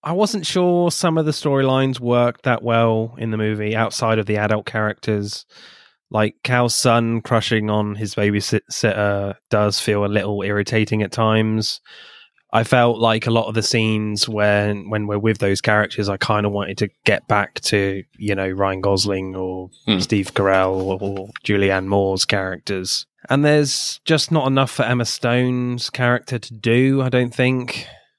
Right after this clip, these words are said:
Speaker 1: And when Emma Stone gets together with Jacob, it feels a little far-fetched, like, knowing what we know about Jacob. But, you know, Ryan Gosling and Emma Stone have amazing chemistry, you know, in, in
Speaker 2: Yeah.
Speaker 1: that scene in his apartment especially.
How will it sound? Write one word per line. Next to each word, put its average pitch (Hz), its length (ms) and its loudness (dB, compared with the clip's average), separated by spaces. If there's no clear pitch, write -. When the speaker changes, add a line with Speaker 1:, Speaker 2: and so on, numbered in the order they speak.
Speaker 1:
And 117 240 -4
when 127 240 4
Emma 120 180 2
Stone 113 840 0
gets - 420 -2
together 110 360 0
with 101 200 -6
Jacob, 107 500 0
it 98 120 -6
feels 110 420 0
a 107 60 0
little 107 600 -2
far-fetched, - 920 -2
like, 107 240 -2
knowing 110 340 2
what 104 120 -4
we 107 100 -4
know 104 180 0
about 98 300 -4
Jacob. 104 500 0
But, 160 280 2
you 139 200 2
know, 123 140 4
Ryan 127 260 4
Gosling 120 340 2
and 110 120 2
Emma 104 160 0
Stone 104 340 -2
have 101 340 -2
amazing 101 420 -2
chemistry, 98 800 -4
you 107 100 -2
know, 98 200 -2
in, 98 180 -6
in 101 220 0
Speaker 2:
Yeah. 98 100 -8
Speaker 1:
that 101 180 -2
scene 101 240 -2
in 95 140 -6
his 98 200 -6
apartment 95 440 -2
especially. 98 600 -8